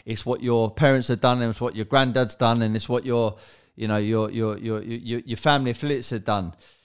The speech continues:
There is a bit of a saying, you know, if you, if you do what everybody else does, you're gonna get the same results as everybody else. And, you know, <sighs> if we just talk about finances, and I'm not talking about this is right or wrong, I'm just saying if you,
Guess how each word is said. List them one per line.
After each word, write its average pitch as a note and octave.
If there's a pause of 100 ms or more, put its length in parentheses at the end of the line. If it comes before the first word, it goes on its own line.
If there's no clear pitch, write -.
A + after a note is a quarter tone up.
(720)
There F#3+
is A3
a A#3
bit A#3+
of E3+
a F#3
saying, D3
you C#3+
know, C#3+
if C3+
you, F3+
if C#3+
you F3+
do G#3
what G3
everybody E3
else F#3+
does, A2
you're -
gonna C#3
get A#2+
the C#3+
same D3+
results C#3
as C#3
everybody C3
else. C#3
And, C3 (920)
you F3+
know, C#3+
<sighs> - (580)
if F3
we A#3
just B3
talk B3+
about G3+
finances, A2+
and A#2
I'm E3
not G#3
talking F#3+
about D#3+
this C#3+
is B2+
right C#3+
or C3+
wrong, A#2+
I'm C3+
just E3
saying D3+
if B2+
you, E3